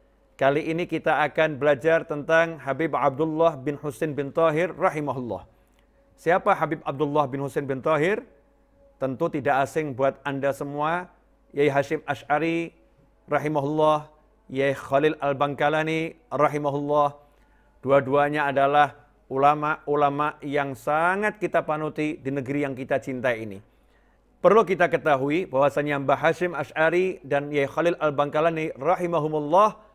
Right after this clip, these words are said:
kedua-duanya pernah berguru di Mekah kepada Habib Husin bin Muhammad bin Husin Al-Habsyi,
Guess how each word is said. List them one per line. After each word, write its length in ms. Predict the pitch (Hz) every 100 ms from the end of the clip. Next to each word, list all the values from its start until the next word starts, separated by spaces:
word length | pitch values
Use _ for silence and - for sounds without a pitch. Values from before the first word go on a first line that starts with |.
| _ _
kedua-duanya 720 | - 123 151 147 139 151 160 165
pernah 320 | - 151 156 120
berguru 720 | 113 131 117 143 160 170 - -
di 80 |
Mekah 480 | 143 143 - 160 151 - _ _
kepada 480 | - 127 139 131 151
Habib 320 | 123 131 151
Husin 400 | - 143 156 123 - _ _ -
bin 160 | 143 185 180
Muhammad 480 | 160 165 165 160 160 -
bin 160 | 127 156
Husin 400 | 151 135 151 143 135
Al-Habsyi, 640 | 113 127 113 131 156